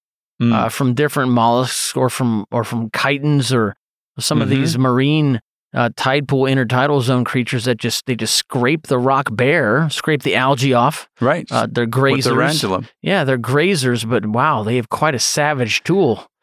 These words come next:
Speaker 1: But
Speaker 2: to
Speaker 1: yeah,
Speaker 2: work
Speaker 1: but you
Speaker 2: with there.
Speaker 1: can't see it. You really
Speaker 2: Right.
Speaker 1: have to almost dissect it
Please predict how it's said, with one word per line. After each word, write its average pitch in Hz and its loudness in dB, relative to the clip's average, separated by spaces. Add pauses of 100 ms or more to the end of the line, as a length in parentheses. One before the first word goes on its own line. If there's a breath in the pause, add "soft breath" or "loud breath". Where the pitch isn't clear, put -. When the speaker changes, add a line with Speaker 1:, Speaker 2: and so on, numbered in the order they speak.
Speaker 1:
But 151 -2
Speaker 2:
to - -4
Speaker 1:
yeah, 214 0
Speaker 2:
work 185 0
Speaker 1:
but 127 -2
you 135 0
Speaker 2:
with 135 -6
there. 208 0
Speaker 1:
can't 220 0
see - -2
it. 107 0
You 117 0
really 180 2
Speaker 2:
Right. 170 0
Speaker 1:
have 160 -2
to 110 0 (300)
almost 147 -2
dissect 151 -4
it 107 0